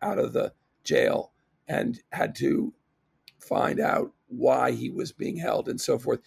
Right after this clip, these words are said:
because her grandmother was useless. She couldn't speak. That wasn't her job to speak to people like that. That was, you know, beneath her.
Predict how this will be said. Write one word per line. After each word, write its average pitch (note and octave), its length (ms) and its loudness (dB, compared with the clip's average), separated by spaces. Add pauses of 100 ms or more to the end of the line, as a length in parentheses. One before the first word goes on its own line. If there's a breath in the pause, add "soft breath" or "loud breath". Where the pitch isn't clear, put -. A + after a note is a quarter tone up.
(160 soft breath)
because - 400 0
her - 140 -2
grandmother D#3 520 2
was - 360 -4
useless. - 400 2
She - 200 -6
couldn't C3 360 -2 (240)
speak. - 360 -2 (380)
That - 260 0
wasn't B2+ 280 -4
her E3 100 -6
job F#2+ 320 -2
to - 60 -10
speak - 260 -12
to - 60 -20
people - 300 -12
like - 160 -12
that. G2+ 260 -12
That - 180 -8
was, - 220 -14
you - 120 -14
know, - 280 -16
beneath - 420 -8
her. - 180 -12